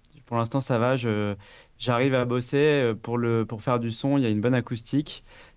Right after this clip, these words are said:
Il y a des voisins qu'on n'entend pas trop, ça c'est assez rare à Paris, donc, euh, j'en profite. Pour l'instant c'est pas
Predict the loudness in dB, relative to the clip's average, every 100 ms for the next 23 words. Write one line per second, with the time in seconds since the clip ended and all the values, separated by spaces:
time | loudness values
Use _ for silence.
0 | -4 0 2 2 4 4 2 0 0 0
1 | 0 -2 -2 -4 -2 0 0 -2 -6 -4
2 | -4 -4 0 2 2 0 0 -2 -2 -4
3 | -4 -4 -2 -2 -2 -4 -4 -8 -4 -4
4 | -2 -4 -4 0